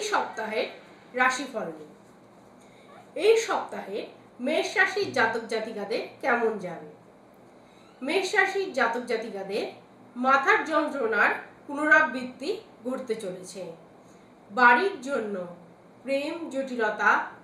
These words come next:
দেখা যাবে, বাড়ির লোক সমস্যা তৈরি করবে। সন্তানদের নিয়ে নাজেহাল পরিস্থিতির মধ্যে পড়তে হবে। পেটের সমস্যার জন্য ভ্রমণে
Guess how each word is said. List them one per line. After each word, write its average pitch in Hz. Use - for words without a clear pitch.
দেখা 226
যাবে, 202
বাড়ির 269
লোক 202
সমস্যা 262
তৈরি 185
করবে। 175
সন্তানদের 269
নিয়ে 254
নাজেহাল 254
পরিস্থিতির 214
মধ্যে 180
পড়তে 226
হবে। 185
পেটের 403
সমস্যার 226
জন্য 220
ভ্রমণে 254